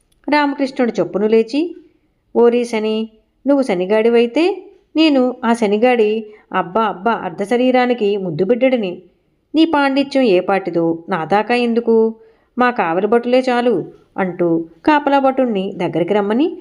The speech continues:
సైగ చేసి పండితుడి చెంకలో ఉన్న తాళపత్ర గ్రంథాన్ని చూపిస్తూ, "కనుక్కోవయ్యా," అన్నాడు.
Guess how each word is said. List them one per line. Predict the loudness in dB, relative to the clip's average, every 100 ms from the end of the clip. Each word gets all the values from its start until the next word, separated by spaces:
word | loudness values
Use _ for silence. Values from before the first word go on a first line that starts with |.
| -12
సైగ | -2 0 2
చేసి | 0 0 -2 -2 -2 -4 -12 _ 0
పండితుడి | 2 2 0
చెంకలో | 0 -2 0 0 2
ఉన్న | 0 -2 -4 -6 -12 -8
తాళపత్ర | -4 -2 0 0 0
గ్రంథాన్ని | 0 0 0 -2
చూపిస్తూ, | -4 -4 -6 -4 0 0 -2 -14 _ _ -6
"కనుక్కోవయ్యా," | -4 -2 2 2 2 0 0 0 -2 -8 _ -4
అన్నాడు. | -2 0 -2